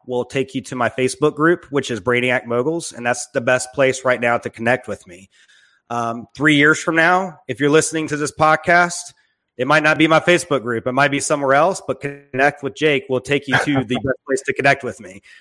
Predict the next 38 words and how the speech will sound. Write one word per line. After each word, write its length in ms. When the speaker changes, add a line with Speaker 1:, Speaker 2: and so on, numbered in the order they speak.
Speaker 1:
Regardless 560
of 140
the 80
time 320
of 60
year, 480
of 180
what's 240
happening, 760
as 180
the 120
evolution 500
occurs, 540
Connect 360
with 120
Jake 280
is 120
always 340
going 220
to 80
take 260
you 80
to 140
the 60
best 280
place 220
to, 120
to 320
connect 340
with 80
Jake. 320
So 140
easy 240
to 60
remember, 440
just 220
one 200
domain, 580